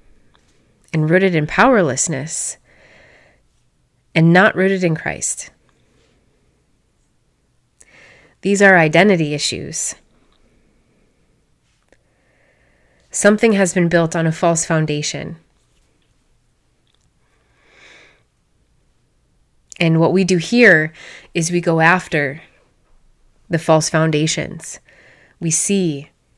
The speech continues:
we, we lift the house up, you, the territory, the house, we lift you up, and we see the foundation that you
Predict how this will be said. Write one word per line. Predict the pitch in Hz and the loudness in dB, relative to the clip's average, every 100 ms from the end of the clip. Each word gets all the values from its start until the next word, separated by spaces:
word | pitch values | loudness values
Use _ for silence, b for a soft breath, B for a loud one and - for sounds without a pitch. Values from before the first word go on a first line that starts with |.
| - | -12
we, | 147 147 147 - | -8 -8 -8 -8
we | 151 | -6
lift | 165 202 208 - - - | -2 -2 -2 -10 -14 -8
the | 160 | -4
house | 165 160 - | -2 -2 -2
up, | 143 - | -6 -10
you, | 156 156 185 190 156 | -6 0 2 4 2
the | 147 | -2
territory, | - 170 170 - 156 | 0 2 2 -2 -6
the | 151 | -4
house, | 170 151 - | -4 -4 -6
we | 143 | -6
lift | 151 196 214 - - - b b b b b b b b | -2 0 -2 -8 -20 -20 b b b b b b b b
you | 175 175 | 2 4
up, | 185 - - - - _ _ _ _ - | 4 0 -10 -20 -20 _ _ _ _ -10
and | 160 | -4
we | 160 156 | -2 -2
see | - - 254 220 139 | -2 0 0 0 -2
the | 143 160 | -6 -6
foundation | 165 165 165 160 165 147 | -2 -2 0 -2 -4 -4
that | 147 - | -6 -6
you | 156 156 160 156 | -2 0 0 -4